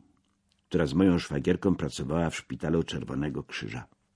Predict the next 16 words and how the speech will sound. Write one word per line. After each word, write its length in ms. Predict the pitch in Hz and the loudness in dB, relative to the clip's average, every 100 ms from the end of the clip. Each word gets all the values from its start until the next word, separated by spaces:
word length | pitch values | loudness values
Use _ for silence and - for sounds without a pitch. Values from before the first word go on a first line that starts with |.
| _ _ _ _ _ _ _ _ _ _ _ _ _ _ _ | _ _ _ _ _ _ _ _ _ _ _ _ _ _ _
Musiałem 460 | 104 104 151 143 131 | 4 6 8 8 8
przemawiać 920 | - 127 117 90 92 90 - - - - | 8 10 10 10 6 4 -2 -4 -4 -6
w 120 | - | 4
imieniu 280 | 113 98 90 | 6 6 4
rodziny 380 | 71 69 80 | 2 2 2
panny 340 | - 85 82 82 | 2 2 4 4
młodej. 420 | 78 69 71 64 _ _ _ _ _ _ _ _ _ _ _ _ _ _ _ _ _ | 2 0 -2 -4 _ _ _ _ _ _ _ _ _ _ _ _ _ _ _ _ _
Po 100 | 139 | -2
weselu 500 | 175 139 80 69 143 | 2 2 2 4 4
Tolowie 440 | - 101 87 80 | 6 6 8 6
wyjechali 480 | 110 87 78 117 117 | 4 4 4 0 0
do 120 | 98 | 2
Kałużyc, 680 | 101 113 151 90 65 - - - | 2 2 2 0 -2 -6 -8 -4
gdzie 200 | 69 82 | 2 2
Tol 560 | - 73 65 71 120 - | 2 -2 0 2 2 4
gospodarzył. 920 | 92 - 85 71 64 60 58 - | 2 2 -4 -4 -6 -8 -8 -8